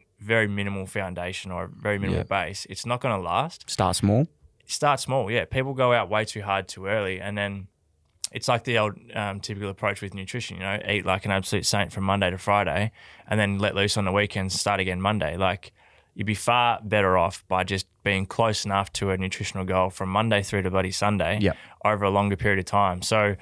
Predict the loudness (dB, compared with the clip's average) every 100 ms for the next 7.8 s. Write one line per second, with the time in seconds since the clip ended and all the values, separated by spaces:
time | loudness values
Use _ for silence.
0 | -12 -18 -20 -6 2 4 4 2 2 2
1 | 4 2 0 -6 -8 0 2 2 0 0
2 | 0 -4 -4 -2 -2 -4 -4 0 0 0
3 | -4 -8 -6 -6 -6 -6 -6 -6 -8 -6
4 | -4 -4 -6 -6 -4 -4 -4 -8 -8 -6
5 | 0 2 2 0 _ _ _ -20 -20 _
6 | -8 -6 0 0 2 0 0 -2 -2 -6
7 | -6 -2 -2 -2 -6 -6 -8 -14